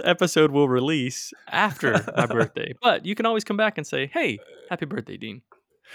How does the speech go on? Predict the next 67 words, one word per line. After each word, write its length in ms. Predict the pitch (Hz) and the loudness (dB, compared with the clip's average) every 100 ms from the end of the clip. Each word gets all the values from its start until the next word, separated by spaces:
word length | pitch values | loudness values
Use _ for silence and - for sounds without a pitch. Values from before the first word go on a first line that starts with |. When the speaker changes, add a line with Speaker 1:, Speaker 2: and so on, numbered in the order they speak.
| - | -18
Speaker 2:
And 60 | - - | -8 0
Speaker 1:
Here's 140 | 165 | 0
Speaker 2:
if 60 | 151 | 4
Speaker 1:
a 20 | |
Speaker 2:
you 20 | |
Speaker 1:
cup 60 | 240 | 4
of 40 | |
Speaker 2:
wanna, 80 | 190 | 4
Speaker 1:
coffee. 340 | 120 117 131 127 _ | 4 -2 -6 -18 _
Speaker 2:
<laughs> 180 | _ _ | _ _
I 60 | 190 | -2
was 60 | - | 2
gonna 180 | 170 165 | 2 4
say, 180 | 196 | 4
if 140 | 165 170 | 4 4
you 80 | 214 | 4
wanna 160 | 208 | 6
celebrate 340 | - 220 220 208 | 4 6 6 6
Dean's 220 | 214 175 | 4 6
birthday, 340 | 196 - 160 | 4 6 4
go 180 | 156 254 | 6 6
to 200 | 233 165 | 6 4
buy 200 | 170 226 | 4 4
a 60 | 214 | 4
cup 140 | 214 | 2
of 80 | 196 | 4
coffee 360 | 190 180 139 | 4 4 0
and 200 | 131 139 - - - - | 0 -2 -2 -4 -8 -20
<laughs> 340 | - 214 - - | -6 -2 -2 0
Speaker 1:
No, 160 | 123 | 0
you 120 | 107 170 | 2 4
don't 100 | 156 | 2
have 80 | 135 | 2
to 40 | |
do 100 | 123 | 2
that, 160 | 104 113 | 4 2
but 120 | 127 | -2
you 60 | |
do 160 | 175 240 | 0 0
have 240 | 160 175 | 2 0
to 100 | - | 0
wish 200 | 151 151 | 0 0
me 160 | 143 135 | 0 -2
a 40 | |
happy 200 | 131 123 | -2 -4
birthday. 420 | 117 123 127 120 120 | -2 -2 -2 -2 -2
Otherwise, 640 | 127 113 107 104 104 - _ | -2 -2 -4 -6 -10 -16 _
uh, 320 | - - - 165 | -10 -8 -4 0
you're 160 | 180 | 2
out 100 | 185 | 2
of 60 | 196 | 2
Meepletown. 480 | 220 139 - 101 95 _ | 2 0 -2 -6 -10 _
You 80 | - | -8
get 160 | 147 143 | -4 -2
kicked 220 | 156 - | -2 -4
out. 180 | 107 - | -4 -4
Speaker 2:
<laughs> 320 | 208 - _ | -8 -8 _
And 100 | 165 | 2
where 140 | 165 | 2
can 140 | 196 170 | 2 2
they 80 | 143 | 4
wish 240 | 151 - | 4 2
you 100 | 156 | 2
a 60 | 123 | 2
happy 160 | 120 | 0
birthday, 340 | 113 127 131 104 | 0 -2 -2 -4
Dean? 300 | 107 139 | -6 -10